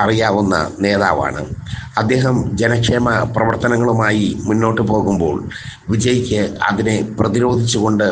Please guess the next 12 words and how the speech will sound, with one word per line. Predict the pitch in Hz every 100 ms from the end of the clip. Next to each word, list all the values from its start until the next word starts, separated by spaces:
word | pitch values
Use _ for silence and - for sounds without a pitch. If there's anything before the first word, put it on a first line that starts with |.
| -
മുന്നോട്ട് | 107 110 117 113 113
പോകേണ്ടി | 107 110 101 104
വരും | 104 104 98 - 104
എന്നാണ് | 101 98 101 85 92
ഈ | 104 107
സർവേ | 101 95 92 76 -
പറഞ്ഞിരിക്കുന്നത്. | 98 98 95 78 - 65 69 - - - - - - -
മറ്റൊന്ന്, | 113 117 127 135 117 - - 113
ഈ | 120
സർവേയിൽ | 117 117 127 92 73 - - - - -
സ്റ്റാലിൻ | - 107 117 131 127 113
കഴിഞ്ഞാൽ | 110 123 139 151